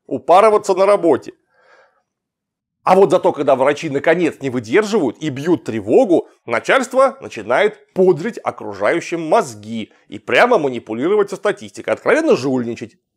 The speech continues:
А еще заставлять нас думать, что это врачи виноваты. Врачи, понимаете? Врачи ж клятву Гиппократа давали. Они вас обязаны спасать в любом случае. Это примерно как недавно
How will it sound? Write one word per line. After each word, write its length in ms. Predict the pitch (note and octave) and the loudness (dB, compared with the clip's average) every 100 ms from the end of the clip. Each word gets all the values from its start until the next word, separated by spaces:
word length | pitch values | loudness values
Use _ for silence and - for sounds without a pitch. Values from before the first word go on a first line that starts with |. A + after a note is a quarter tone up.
| _ _ _ _ _ _ _ _ _ _ | _ _ _ _ _ _ _ _ _ _
А 160 | - A#2 | -6 -6
еще 560 | G#2 - F3 C4 A#3+ - | -6 0 8 8 8 2
заставлять 580 | A2+ A2 G#2 A2+ B2 A2+ | -10 -2 -2 2 0 -2
нас 220 | F2+ G2 | -10 -6
думать, 420 | D#3 A3+ A3 - _ _ _ | 0 2 2 -2 _ _ _
что 200 | - A2+ | -10 -8
это 240 | A2+ A2+ - | -6 -8 -10
врачи 720 | G#2 G2+ G2+ - B2 C3 A#2+ | -10 -10 -10 -14 -18 -16 -16
виноваты. 840 | G#2 G2+ G2 G2 G2+ G2 F#2+ - - | -16 -14 -12 -10 -10 -10 -12 -18 -20
Врачи, 640 | G2+ A2 A#2 A#2 - C3 | -8 -4 -4 -6 -18 -16
понимаете? 800 | A#2 G#2 G#2 G#2 A#2+ C3 B2 - | -16 -18 -18 -12 -10 -10 -12 -10
Врачи 380 | A2 A#2 A#2+ E3 | -2 -2 -2 -10
ж 100 | - | -8
клятву 400 | C3 D3+ D3+ C#3 | -4 -4 -4 -14
Гиппократа 760 | C#3 D3+ D#3 D#3 E3+ D#3+ D#3+ | -12 -8 -8 -8 -8 -6 -8
давали. 800 | D3 D#3 D3 D#3 D#3 C#3 A2+ F2+ - - - | -8 -8 -6 -6 -4 -4 -6 -10 -14 -20 -12
Они 280 | - - E3 | -6 -4 2
вас 220 | E3+ D#3+ | 2 4
обязаны 460 | D#3 C#3+ E3 C#3 C#3+ | 2 2 2 2 -4
спасать 340 | - C#3 E3+ | -4 -4 -4
в 80 | B2 | -4
любом 580 | D3+ F#3+ E3+ C4 B3 G3+ | -4 -2 0 2 2 0
случае. 600 | - G#3+ A3+ D#3+ A#2 B2 | -8 -6 -6 -6 -2 -2
Это 120 | C#3 | -2
примерно 420 | - D3+ D#3+ B2+ | -4 -2 0 0
как 180 | A#2+ B2+ | -2 -6
недавно 480 | D3 C#3+ C#3 A#2 G#2+ | -6 0 2 2 -4